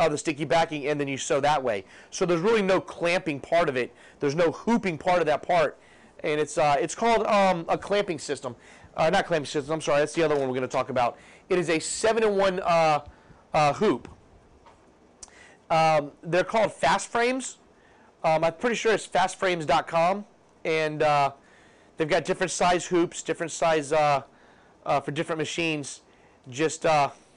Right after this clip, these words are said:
go ahead and let them know what machine you have, and they'll get you the right equipment.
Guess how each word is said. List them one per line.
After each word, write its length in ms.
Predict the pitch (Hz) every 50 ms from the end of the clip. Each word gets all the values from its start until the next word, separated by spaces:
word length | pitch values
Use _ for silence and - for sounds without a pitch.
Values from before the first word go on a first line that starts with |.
| _ _ _ _ _ _ _ _ _ _ _ - - - - - _ -
go 80 | - 175
ahead 60 | 180
and 60 | 175
let 80 | 180 180
them 80 | 170
know 120 | 170 175 175
what 100 | 170 165
machine 340 | 165 151 - - 185 185 180
you 100 | 170 147
have, 320 | 147 147 139 143 147 139
and 180 | 143 147 135 139
they'll 120 | 147 147
get 260 | 139 135 139 - -
you 60 | 135
the 80 | 131 135
right 180 | 123 135 131 123
equipment. 640 | 117 - - 151 117 104 107 95 - - - -